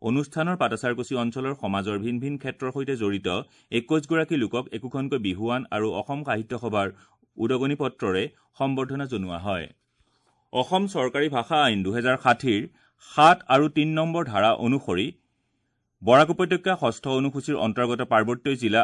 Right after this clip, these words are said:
আৰু বড়োলেণ্ড আঞ্চলিক পৰিষদৰ অধীনৰ অঞ্চলত স্থানীয় ভাষা ব্যৱহাৰৰ লগতে সমগ্ৰ ৰাজ্যতে অসমীয়া ভাষা ব্যৱহাৰৰ বাবে ৰাজ্য চৰকাৰে অধিসূচনা জাৰি কৰিছে। আজিৰে পৰা সকলো চৰকাৰী কাম কাজত অসমীয়া ভাষা বাধ্যতামূলক হৈছে। ৰাজ্য চৰকাৰৰ সকলো বিধেয়ক,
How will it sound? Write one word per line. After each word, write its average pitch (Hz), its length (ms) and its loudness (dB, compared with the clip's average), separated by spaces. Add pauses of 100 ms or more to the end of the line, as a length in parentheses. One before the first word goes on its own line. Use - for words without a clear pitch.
আৰু 110 120 2
বড়োলেণ্ড 135 480 0
আঞ্চলিক 120 380 0
পৰিষদৰ 131 440 -2
অধীনৰ 113 440 0 (100)
অঞ্চলত 107 500 -2
স্থানীয় 139 400 -2
ভাষা 139 240 0
ব্যৱহাৰৰ 110 500 0
লগতে 117 220 -2 (160)
সমগ্ৰ 123 320 -2 (100)
ৰাজ্যতে 107 340 0
অসমীয়া 110 360 -2
ভাষা 107 220 -4
ব্যৱহাৰৰ 107 440 -2
বাবে 98 200 -2 (380)
ৰাজ্য 113 300 4
চৰকাৰে 147 340 0
অধিসূচনা 120 540 -4
জাৰি 92 200 0
কৰিছে। 85 360 -4 (420)
আজিৰে 147 320 8
পৰা 180 180 4
সকলো 143 340 -2
চৰকাৰী 117 400 0
কাম 113 200 2
কাজত 127 260 -4
অসমীয়া 107 320 -2
ভাষা 113 220 -4
বাধ্যতামূলক 95 640 -4
হৈছে। 85 260 -6 (800)
ৰাজ্য 120 300 6
চৰকাৰৰ 143 540 2
সকলো 120 300 0
বিধেয়ক, 123 460 0